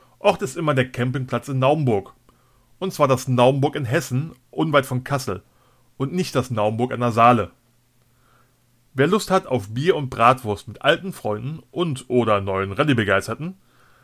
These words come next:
meldet sich einfach beim Cortini Rallye-Team über Instagram oder Facebook. Dann können die genügend Platz reservieren.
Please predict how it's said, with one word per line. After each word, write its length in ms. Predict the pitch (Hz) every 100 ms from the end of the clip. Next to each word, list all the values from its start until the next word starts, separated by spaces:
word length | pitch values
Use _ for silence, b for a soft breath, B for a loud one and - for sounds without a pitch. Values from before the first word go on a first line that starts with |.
| b
meldet 320 | - 214 190 131
sich 160 | 120
einfach 280 | 113 107 110
beim 220 | 110 113
Cortini 460 | - 127 - 143 151
Rallye-Team 540 | 135 143 123 107 98
über 260 | - 101 107
Instagram 560 | 127 135 139 131 123
oder 180 | 123 135
Facebook. 540 | 131 107 101 - - _ _ _ _ _ _ _ _ -
Dann 240 | 180 208
können 320 | - 151 156
die 160 | 139 147
genügend 360 | 120 117 127
Platz 200 | 120 117
reservieren. 480 | 117 104 95 95 95